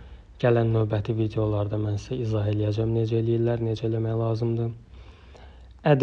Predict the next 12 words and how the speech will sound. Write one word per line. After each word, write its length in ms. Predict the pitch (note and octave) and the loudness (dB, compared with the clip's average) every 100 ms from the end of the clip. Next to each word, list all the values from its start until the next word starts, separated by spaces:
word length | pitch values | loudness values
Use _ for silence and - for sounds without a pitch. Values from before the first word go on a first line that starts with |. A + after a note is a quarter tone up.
| B2 | 4
bölümündən, 680 | A#2 A2 A2 A2 A2+ G#2+ G#2 - - - - - - - - - | 4 4 2 2 2 0 -4 -12 -20 -20 -20 -20 -20 -20 -20 -6
e, 40 | B2 A2+ A2 A2 G#2+ A2 - - | -4 -2 -2 -2 -4 -6 -12 0
MoonPay 420 | C3 A#2+ A2+ B2 A2+ | 4 4 6 6 6
vasitəsilə 680 | G#2+ G2+ A#2 G#2 A2+ G#2+ G#2 - - - - - - - | 2 -2 -6 -2 -2 -2 -4 -8 -20 -20 -20 -20 -20 -20
kartınızla 520 | - A#2 - A#2 G#2+ G#2 | -4 -4 0 0 0 -2
pul 220 | - A2+ | 0 2
ödəmək 400 | G#2+ G#2+ A2 G#2+ - - | 2 0 -2 -4 -8 -8
vasitəsilə 760 | A#2+ G#2+ G2+ A2+ G2 A#2 G#2+ G#2 - - - - - - | -2 -2 -4 -8 -4 -4 -4 -6 -10 -20 -20 -20 -18 -2
coin 300 | B2+ A#2+ A#2+ | 2 4 4
də 80 | B2 | 2
ala 160 | B2 | 0
bilərsiniz. 640 | A#2+ B2 A#2+ - B2+ B2 | 0 -2 -4 -2 -2 -2